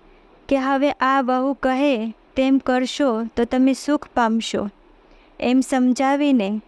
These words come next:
ત્યાંથી ચાલી નીકળે છે અને શ્રી ગોકુળ આવે છે. આ બધી વાત શ્રી ગુસાઈજીને કહે છે. શ્રી ગુસાઈજી એ વાત સાંભળીને ખૂબ રાજી થાય છે.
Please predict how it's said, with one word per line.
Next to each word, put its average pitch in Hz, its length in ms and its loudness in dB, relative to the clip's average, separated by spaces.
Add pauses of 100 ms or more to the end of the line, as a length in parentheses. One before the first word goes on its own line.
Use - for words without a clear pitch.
ત્યાંથી 247 280 -2
ચાલી 247 380 0
નીકળે 214 380 0
છે 202 340 -6 (580)
અને 254 480 0 (360)
શ્રી - 220 -2
ગોકુળ 262 460 2
આવે 208 300 0
છે. 202 240 -8 (540)
આ 233 180 0
બધી 233 360 -2
વાત 247 380 0 (540)
શ્રી 277 120 0
ગુસાઈજીને 269 680 0
કહે 254 380 0
છે. 202 340 -4 (680)
શ્રી 277 120 2
ગુસાઈજી 277 540 0
એ 277 260 2
વાત 269 280 0
સાંભળીને 247 760 0 (320)
ખૂબ 269 280 -2
રાજી 233 340 0
થાય 220 320 -2
છે. 202 260 -4